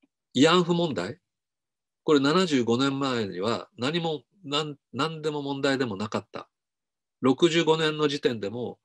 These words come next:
問題として出てこなかったんです。それはなぜかというと、女性の尊厳というものが今とは違っていたからですよね。千九百九十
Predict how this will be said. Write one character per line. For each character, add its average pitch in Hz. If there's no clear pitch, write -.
問 131
題 131
と 123
し -
て 104
出 131
て 131
こ 139
な 135
か 104
っ -
た 82
ん 82
で 80
す。 -
そ -
れ 165
は 160
な 151
ぜ 165
か 117
と 107
い 98
う 92
と、 104
女 135
性 165
の 160
尊 151
厳 143
と -
い 120
う 131
も 123
の 117
が 110
今 151
と 110
は 85
違 -
っ 123
て -
い 110
た 107
か -
ら 85
で -
す -
よ -
ね。 110
千 196
九 147
百 120
九 170
十 110